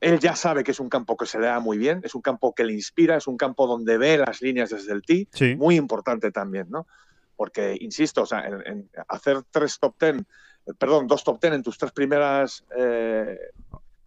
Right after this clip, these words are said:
Speaker 1: mm, participaciones, y uno más que se le escapó porque hizo un triple bogey,
Speaker 2: En el
Speaker 1: eh,
Speaker 2: dieciocho, correcto, el
Speaker 1: en el
Speaker 2: sábado, el sábado y, y el domingo volvió a liarla también en, en el dieciocho, sí, sí, cierto.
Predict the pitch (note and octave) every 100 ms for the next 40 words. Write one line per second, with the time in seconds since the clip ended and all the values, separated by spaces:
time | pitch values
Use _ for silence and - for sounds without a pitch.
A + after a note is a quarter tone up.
0 | _ _ _ C3+ C3 B2 B2 A#2+ A#2+ A2
1 | - _ _ _ _ A3+ - - C#3+ C#3+
2 | - - F3 C3 - _ - B2+ D#3 E3
3 | E3+ - E3 D3+ - B2 E3+ F#3 D3 C#3
4 | F3 D3 C#3 B2+ B2 B2 A#2+ A#2+ A2+ A#2
5 | C3 A2+ A2 A#2 A#2+ A#2+ A2+ G2+ E2+ -
6 | A2+ C#4+ - B2 A2+ D#3+ E3+ G2+ F#2+ G2+
7 | A#2 - D3+ E3+ G3 D#3+ C3 A#2+ B2 A2+
8 | A2+ C#3+ C#3+ B2+ B2 B2 B2 B2 A#2 A2+
9 | A#2+ B2+ A2+ A2+ A2+ A#2 A2+ A2 - D#3
10 | - G2 A#2+ D3+ - C3 - G2+